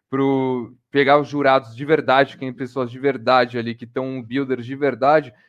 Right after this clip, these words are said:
e aí sim, é, beneficiar, né, e retribuir e premiar as pessoas que realmente tão impactando. Os projetos que às vezes não tem muito hype, não tá aí patrocinando e não tá dando cal aí na comunidade fechada,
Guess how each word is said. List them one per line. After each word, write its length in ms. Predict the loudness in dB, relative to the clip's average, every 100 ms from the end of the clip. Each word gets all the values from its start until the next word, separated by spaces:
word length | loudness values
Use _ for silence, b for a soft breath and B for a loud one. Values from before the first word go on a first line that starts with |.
| _
e 80 | 0
aí 220 | 0 0
sim, 400 | -8 -12 -8 -8 -10 _ _ _
é, 1400 | 0 2 2 0 0 -2 -2 -2 -2 -2 -2 -4 -4 -8 -12 _ _
beneficiar, 880 | -6 -6 -6 -12 -14 -2 0 2 0
né, 180 | -2
e 40 | -2
retribuir 920 | -4 -8 -10 -8 -8 -6 -6 -8 -8
e 320 | -6 -4 -6
premiar 600 | -6 -6 -4 -4 -2 -2 b b -4
as 160 | -4
pessoas 520 | -4 -10 -10 -10 -10 -10
que 120 | -4
realmente 420 | -2 -2 -8 -12
tão 80 | -14
impactando. 640 | -4 -4 -4 -4 -4 -4 -8 _ _
Os 80 |
projetos 400 | -6 -2 0 -2
que 100 | 2
às 140 | 0 2
vezes 200 | -4 -4
não 160 | -8
tem 180 | -8 -10
muito 320 | -8 -10 -8 -2
hype, 540 | 2 2 0 -10 -16 _ _ _ _ _ _ _
não 160 | -12 -8
tá 220 | 2 4 4
aí 300 | 2 -4 -8 -16 _
patrocinando 800 | -2 -2 -8 -10 -4 -4 -4 -6
e 80 | -6
não 180 | -8 -6
tá 400 | 0 4 4 2
dando 300 | -2 -8 -10
cal 420 | -4 0 0 -2
aí 200 | -4 -6
na 180 | -8 -8
comunidade 640 | -10 -8 -6 -6 -8 -14 -14
fechada, 560 | -14 -4 0 0 -4